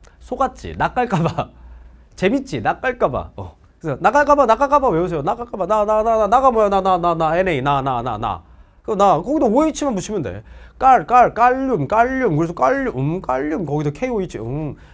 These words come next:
그다음에 까, 까, 까, 카, 까. 좀 노력한다, 그지? 자, 카, 까. <laughs> 씨에이, 칼슘. 거기 오에이치 붙이면 돼요.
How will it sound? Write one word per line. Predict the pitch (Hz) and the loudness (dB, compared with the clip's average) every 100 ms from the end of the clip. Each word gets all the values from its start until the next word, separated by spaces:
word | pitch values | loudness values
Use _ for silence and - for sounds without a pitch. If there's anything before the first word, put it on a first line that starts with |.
| - | -2
그다음에 | 214 | -2
까, | - 262 285 107 - | 0 0 0 -2 -6
까, | - 330 254 | 0 2 0
까, | - 233 208 | -4 -10 -10
카, | - 349 403 359 254 143 | -8 -2 0 0 -4 -2
까. | 247 262 214 92 - - _ _ _ _ - - | 0 2 0 -2 -10 -20 _ _ _ _ -20 -20
좀 | 101 - | -18 -12
노력한다, | 104 110 131 107 | -12 -10 -10 -10
그지? | 107 160 - | -12 -14 -10
자, | - - | -10 -8
카, | - 370 330 | 0 0 0
까. | - - - 202 208 127 | -2 2 4 6 4 0
<laughs> | - - - | -8 -20 -18
씨에이, | - 311 226 113 | -4 2 2 0
칼슘. | - 277 285 - 143 | -2 -2 -2 -4 -8
거기 | 127 196 | -6 -6
오에이치 | 160 139 - | -4 -6 -10
붙이면 | - 123 | -18 -16
돼요. | 101 | -16